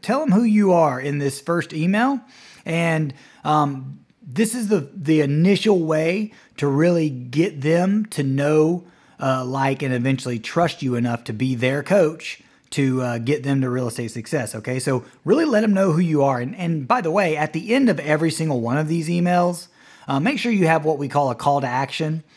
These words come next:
Um, and it can be as simple as, "Hey, make sure you, if you haven't already, join the Facebook group or follow me on Instagram," right? Or it can even be, um, a reply, ask for a reply, something like, "Hey,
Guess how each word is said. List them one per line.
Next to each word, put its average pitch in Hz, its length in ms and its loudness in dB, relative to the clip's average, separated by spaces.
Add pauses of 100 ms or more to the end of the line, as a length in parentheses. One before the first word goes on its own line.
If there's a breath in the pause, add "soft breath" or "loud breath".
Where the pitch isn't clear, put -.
(180 loud breath)
Um, 135 320 -2
and 160 140 0
it 202 140 0
can 220 120 4
be 202 180 2
as 156 120 0
simple 165 560 0 (300 loud breath)
as, 139 560 0
"Hey, 151 520 0
make 165 280 -2
sure 190 140 -2
you, 175 220 0
if 139 80 -6
you 160 120 2
haven't 165 220 0
already, 160 500 0
join 127 420 -2
the 147 80 -2
Facebook 170 460 -2
group 110 360 -6 (120 loud breath)
or 147 300 2 (120)
follow 131 380 -4
me 170 180 0
on 175 160 0
Instagram," 139 800 -2 (260 loud breath)
right? 143 380 0
Or 165 420 2 (420)
it 190 140 -8
can 202 160 2
even 226 340 2
be, 143 540 0 (240 soft breath)
um, 139 600 0 (380)
a 156 160 2
reply, 196 580 2
ask 180 300 0
for 208 220 0
a 202 60 2
reply, 214 500 -2
something 180 400 -2
like, 165 300 -2
"Hey, 196 360 -2